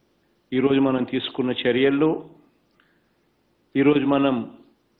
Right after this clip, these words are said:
ఫలాలు ఇస్తా ఉన్నాయి. ఇవి కాక మరో అరవై ఆరు, మరో డెబ్బై ఒక్క చోట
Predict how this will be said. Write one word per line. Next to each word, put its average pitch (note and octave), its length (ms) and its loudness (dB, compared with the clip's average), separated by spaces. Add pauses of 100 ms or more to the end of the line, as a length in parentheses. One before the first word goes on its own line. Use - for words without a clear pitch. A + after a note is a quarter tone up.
(560)
ఫలాలు C3+ 280 2
ఇస్తా A#2 300 -6
ఉన్నాయి. A2 300 -8 (1500)
ఇవి D3 140 2
కాక E3+ 680 -2 (580)
మరో D3+ 340 2
అరవై D#3+ 520 2
ఆరు, D3+ 360 2
మరో D3 240 2
డెబ్బై D3 460 0
ఒక్క C#3+ 200 -4
చోట C3 340 -4